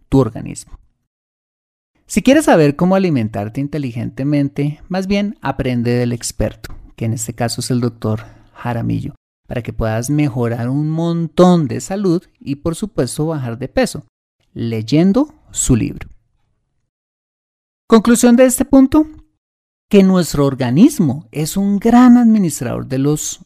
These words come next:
recursos que le demos, quien se ajusta al presupuesto que le impongamos,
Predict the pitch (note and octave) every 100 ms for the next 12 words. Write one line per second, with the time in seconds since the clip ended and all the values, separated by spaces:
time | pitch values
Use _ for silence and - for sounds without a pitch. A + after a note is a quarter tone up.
0 | - B2 C3 A#2+ B2 - B2+ B2 F3+ D#3+
1 | B2+ - - _ _ _ - A#2+ C#3 F#3
2 | G#3+ A3+ A3+ G#3+ E3+ C#3 - C3 _ -
3 | A2+ A2 A2 B2 C3+ - A#2+ - D3+ F#3+
4 | F#3+ - F3+ C3 A#2 A2+ A2+ A2+ A2+ G#2+
5 | D3 -